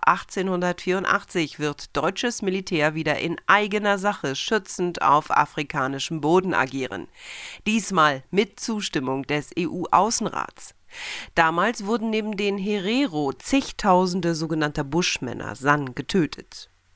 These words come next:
Wie viele islamisch ausgerichtete Volksstämme werden es in Mali sein? Malis politische Instabilität mache das Land zum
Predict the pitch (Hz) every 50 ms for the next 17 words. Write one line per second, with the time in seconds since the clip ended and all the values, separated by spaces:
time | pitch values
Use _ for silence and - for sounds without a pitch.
0 | _ _ _ _ _ - 135 127 147 165 196 240 - - - 214 214 226 226 233
1 | 247 - - - 156 - - 127 127 123 127 143 170 190 202 - - - 127 123
2 | 131 - - - 170 160 175 175 - 185 180 - 185 - - 156 143 147 - -
3 | - 180 180 185 185 156 156 156 160 175 143 - - 214 220 220 208 214 247 294
4 | 294 269 240 175 165 - - - - - _ _ _ _ _ _ _ - - -
5 | - - - - - - - - - - - _ - 196 202 214 226 233 233 -
6 | - - - 220 208 208 214 247 - - 240 226 - - 214 - - - 196 185
7 | 175 - - 165 151 143 147 147 143 147 143 - - 170 160 156 - - 165 170
8 | 180 190 - - 220 185 185 190 185 - 160 143 135 147 147 - - - 147 147